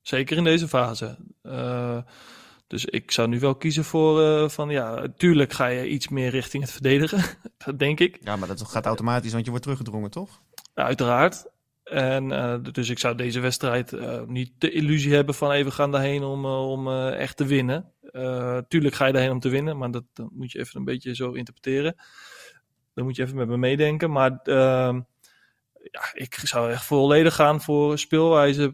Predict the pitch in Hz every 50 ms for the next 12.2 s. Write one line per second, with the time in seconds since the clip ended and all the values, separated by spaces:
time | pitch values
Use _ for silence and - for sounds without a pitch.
0 | - _ 147 139 - 147 131 - - 139 139 135 135 135 143 147 139 147 151 151
1 | 151 139 139 143 143 135 139 147 143 143 143 143 156 147 147 139 - - 147 143
2 | 139 139 147 - - 151 143 - - 139 135 156 - 160 156 - 156 - 135 127
3 | 123 123 127 - - - - - 135 135 135 135 131 131 131 131 131 131 135 135
4 | 127 131 131 131 127 131 - - - 143 143 147 147 143 143 151 151 151 151 165
5 | 170 - - 139 131 123 - 131 131 123 123 131 127 127 135 160 170 - - 131
6 | 123 120 127 139 135 131 - - - 131 135 143 151 - 151 139 - - - 143
7 | 139 139 143 147 151 147 147 151 - 117 139 143 165 180 190 175 185 175 165 165
8 | 180 185 214 214 - 139 127 113 123 151 175 160 151 151 160 160 156 170 175 175
9 | 170 175 165 165 170 170 170 165 160 156 160 151 151 151 180 180 180 170 156 156
10 | 160 160 156 - - 165 - 151 160 175 190 - - 127 127 135 135 143 156 160
11 | 147 147 139 - 143 139 - 202 214 208 214 - 170 139 117 110 107 107 _ -
12 | 165 139 120 -